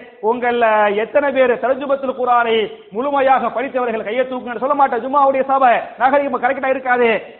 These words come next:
ஆனா உங்கள எத்தனை பேர் தர்ஜுமத்துல் குர்ஆனை முழுமையாக படித்தவர்கள் அப்படின்னு நான் கேட்டா, அது உங்களுக்கு அசிங்கமா போயிடும். சரியா? இந்த துனியாவோட இந்த அசிங்கத்தை விட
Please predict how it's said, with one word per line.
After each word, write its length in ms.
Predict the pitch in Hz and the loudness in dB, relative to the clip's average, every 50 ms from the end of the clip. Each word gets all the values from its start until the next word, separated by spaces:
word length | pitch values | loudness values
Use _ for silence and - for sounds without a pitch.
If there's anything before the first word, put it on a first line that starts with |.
| - | -6
ஆனா 260 | - 247 262 277 254 247 | -2 0 0 2 2 0
உங்கள 360 | 269 262 269 262 262 240 233 | 0 0 0 0 0 0 2
எத்தனை 380 | 247 262 - - 320 311 302 | 0 0 2 2 2 2 4
பேர் 420 | 285 294 277 262 262 247 240 196 - - - - - - | 4 4 4 4 4 2 2 0 -4 -8 -16 -18 -6 0
தர்ஜுமத்துல் 560 | 220 247 320 285 311 311 302 - 269 277 285 | 0 0 0 0 0 0 0 0 0 -4 -4
குர்ஆனை 440 | - 285 277 262 254 254 254 254 240 | -2 0 2 4 4 4 2 0 -4
முழுமையாக 520 | 240 277 285 277 269 269 262 247 220 233 | -4 -4 -2 0 2 2 2 2 0 -2
படித்தவர்கள் 760 | 220 240 254 233 247 247 240 233 202 233 233 240 240 226 - - - - - | -6 -6 -6 -4 -4 -4 -4 -2 -2 0 0 2 2 0 -2 -6 -12 -10 -2
அப்படின்னு 420 | 165 185 190 - 226 226 262 285 277 | 0 0 0 0 -4 -4 -4 -4 -2
நான் 260 | 254 247 233 220 220 | 0 0 -2 -2 -2
கேட்டா, 560 | 233 254 269 269 269 269 269 311 320 294 - - - - - | 0 2 2 2 2 2 4 4 4 4 2 -2 -12 -8 0
அது 220 | 196 226 254 254 | 0 2 2 2
உங்களுக்கு 360 | 247 233 233 233 226 - 214 220 | 2 2 0 0 0 0 0 0
அசிங்கமா 540 | 214 208 220 220 311 302 311 277 254 233 196 | 2 2 2 0 0 0 2 2 2 2 2
போயிடும். 300 | 190 170 156 127 - - - | 0 -4 -6 -8 -10 -6 -4
சரியா? 340 | 208 220 240 254 226 170 - - - - - - | -4 0 2 2 2 2 0 -4 -18 -20 -18 -10
இந்த 360 | 190 220 269 302 311 311 302 285 | -6 -4 -4 -2 2 2 2 2
துனியாவோட 460 | 240 302 311 320 320 311 302 294 294 | 2 -2 -4 0 2 4 4 4 2
இந்த 280 | 269 269 294 294 302 | 0 -2 -2 2 2
அசிங்கத்தை 520 | 294 285 285 311 294 294 302 285 285 285 269 | 2 2 2 -2 -2 0 -2 0 0 -2 0
விட 300 | 262 262 262 240 202 | 2 4 4 4 2